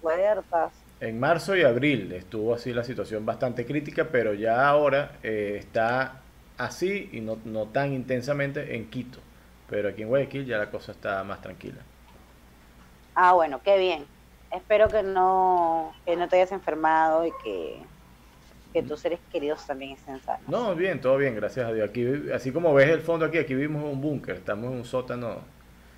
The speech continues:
Speaker 2: encerrados,
Speaker 1: Ah,
Speaker 2: entonces no, no llega
Speaker 1: ya.
Speaker 2: nada.
Speaker 1: Yo pensé que era un,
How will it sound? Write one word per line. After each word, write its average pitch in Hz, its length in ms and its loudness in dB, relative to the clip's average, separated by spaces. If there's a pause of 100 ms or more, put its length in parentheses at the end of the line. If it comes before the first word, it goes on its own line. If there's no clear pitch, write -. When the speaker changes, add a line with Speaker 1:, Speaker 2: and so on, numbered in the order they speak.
(160)
Speaker 2:
encerrados, 107 600 -2
Speaker 1:
Ah, 320 260 6
Speaker 2:
entonces 208 100 -2
no, 277 120 6
no 285 380 6
llega 156 140 4
Speaker 1:
ya. 143 60 -2
Speaker 2:
nada. 95 280 -6
Speaker 1:
Yo 262 80 -2
pensé 359 280 -4
que 392 120 -4
era 381 140 4
un, 392 200 0